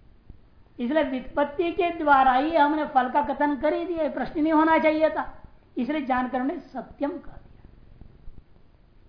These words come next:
इसे प्रमैव फलम साध्यम इत्यर्थ, प्रमा ही फल है, प्रमा ही साध्य है इन करणों के द्वारा। यथा चिदाकरण से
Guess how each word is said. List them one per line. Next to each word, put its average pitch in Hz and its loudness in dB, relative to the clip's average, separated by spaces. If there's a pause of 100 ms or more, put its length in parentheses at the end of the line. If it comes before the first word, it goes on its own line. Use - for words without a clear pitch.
(260)
इसे 226 -16 (100)
प्रमैव 220 -4
फलम 190 -14 (520)
साध्यम 180 -10 (240)
इत्यर्थ, - -20
प्रमा 202 -4
ही 320 2
फल 247 -8
है, 165 -14 (880)
प्रमा 214 -4
ही 277 0 (400)
साध्य 285 0
है - -8
इन 240 0
करणों 233 -2
के 208 -14
द्वारा। 160 -18 (1300)
यथा - 0 (340)
चिदाकरण 285 4
से 240 0